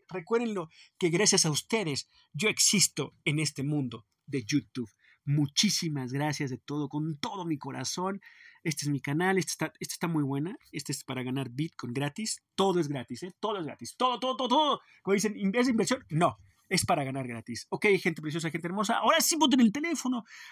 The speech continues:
Eh, hablen a sus familiares, eh, mándenles un mensaje. Si están en su casa viendo el video, están llegando de trabajar, <laughs> vayan a la cocina, vayan.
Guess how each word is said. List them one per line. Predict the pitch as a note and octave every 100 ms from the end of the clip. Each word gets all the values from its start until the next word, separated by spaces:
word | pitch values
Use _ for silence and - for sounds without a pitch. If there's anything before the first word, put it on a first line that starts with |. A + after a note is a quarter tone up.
| - G#3 -
Eh, | G#3 G#3+
hablen | A3 B3 G3 C#3+
a |
sus | -
familiares, | D#3 E3 F#3 F3+ E3+ - -
eh, | D3 D#3
mándenles | G3 G3 D3
un | E3
mensaje. | D3 C3+ - E3 D#3
Si | D#3+
están | - A#3
en | A3+
su | - C#3
casa | E3 F#3+ -
viendo | C3+ D#3 G3 G#3 E3
el |
video, | C3 B2+ D3 E3 E3+
están | D3+ - D3 D3 - - -
llegando | C3+ D#3 E3
de |
trabajar, | - A#2 A#2+ D3 D#3 D#3+
<laughs> | C#3+
vayan | E3+ E3 C#3
a |
la | B2+ B2+
cocina, | C3+ - E3+ E3+ D#3+ C#3+
vayan. | D3+